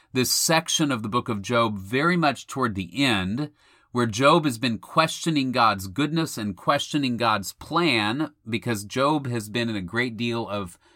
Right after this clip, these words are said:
distress and suffering. And God essentially comes back to Job and he says, "Hey, Job, I made the world, I made the animals, I'm in control. Who are you to question my plan?" And so in that context, he says, "Let me just give you one illustration.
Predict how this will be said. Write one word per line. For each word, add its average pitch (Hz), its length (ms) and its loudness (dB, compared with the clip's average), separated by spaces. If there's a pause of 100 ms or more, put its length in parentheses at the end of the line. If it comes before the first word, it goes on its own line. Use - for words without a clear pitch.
(160)
distress 127 540 0
and 107 140 -2
suffering. 101 540 0 (600)
And 131 180 -2
God 196 260 6
essentially 175 460 0
comes 123 280 -2
back 123 220 2
to 113 100 -4
Job 139 360 4
and 107 60 -2
he 104 40 -2
says, 110 220 -6
"Hey, 139 120 -2
Job, 120 360 0
I 113 120 0
made 117 240 0
the 98 60 -2
world, 170 500 4 (120)
I 104 120 -4
made 107 240 -2
the 98 180 -8
animals, 165 540 2 (400)
I'm 156 280 6
in 147 140 2
control. 151 680 -2 (240)
Who 165 220 4
are 175 60 6
you 156 200 2
to 135 100 -2
question 139 500 0
my 113 220 2
plan?" 113 720 0
And 117 160 -2
so 123 400 2 (320)
in 170 300 4
that 143 240 4
context, 165 680 0
he 117 100 -2
says, 113 340 0
"Let 147 100 2
me 175 100 2
just 160 200 -4
give 147 160 0
you 127 100 0
one 120 240 0
illustration. 110 1040 -4